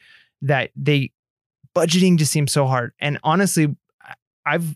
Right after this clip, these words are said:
it's, we're kind of on autopilot now. My wife and I, we've been doing it for so long. We have, like, our systems in place, and we revisit, like, once every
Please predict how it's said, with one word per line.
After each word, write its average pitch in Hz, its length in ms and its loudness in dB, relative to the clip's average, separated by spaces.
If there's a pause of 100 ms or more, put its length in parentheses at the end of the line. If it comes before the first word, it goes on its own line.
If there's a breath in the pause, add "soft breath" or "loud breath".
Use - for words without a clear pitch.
(120)
it's, 156 220 -4
we're 160 200 2
kind 208 180 0
of 196 80 2
on 160 140 0
autopilot 151 580 -2
now. 151 140 2
My 139 120 0
wife 131 280 0
and 143 100 0
I, 139 80 2
we've 131 180 0
been 127 120 -2
doing 135 160 2
it 127 100 -4
for 135 100 -4
so 139 220 0
long. 135 240 2
We 123 80 0
have, 127 160 -2
like, 127 140 -4
our 123 80 -4
systems 139 340 -2
in 135 80 0
place, 131 320 -2
and 147 100 0
we 139 100 2
revisit, 139 540 0
like, 135 160 -4
once 135 280 -2
every 131 420 0